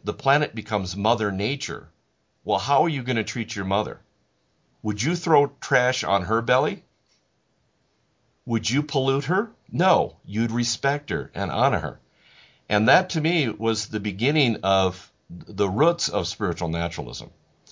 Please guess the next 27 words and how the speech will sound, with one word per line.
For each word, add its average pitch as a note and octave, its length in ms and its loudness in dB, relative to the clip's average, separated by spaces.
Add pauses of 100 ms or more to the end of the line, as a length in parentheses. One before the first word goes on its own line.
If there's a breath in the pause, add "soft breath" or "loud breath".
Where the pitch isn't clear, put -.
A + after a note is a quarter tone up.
(240 soft breath)
to A2 100 2
find C3+ 560 4
a, G#2 440 4
or F#2 140 -2
religious G2 500 0
naturalism, D2+ 600 -6 (320 soft breath)
to B2 100 -2
find D3+ 480 2
a A2+ 100 0
way B2 260 2
of G#2+ 140 -2
connecting. G#2 680 -4 (600 soft breath)
And A2 120 0
what B2+ 120 4
I - 60 4
find F3+ 400 2
fascinating G#2 800 0
is - 360 -4 (560 soft breath)
it's C3+ 280 -2
not E3 300 4
just E3 260 -2
happening A#2 680 0
among A2 320 2
the G2+ 80 -4
spiritual A2 680 -2
religious F#2+ 500 -4
naturalists. G#2+ 640 -2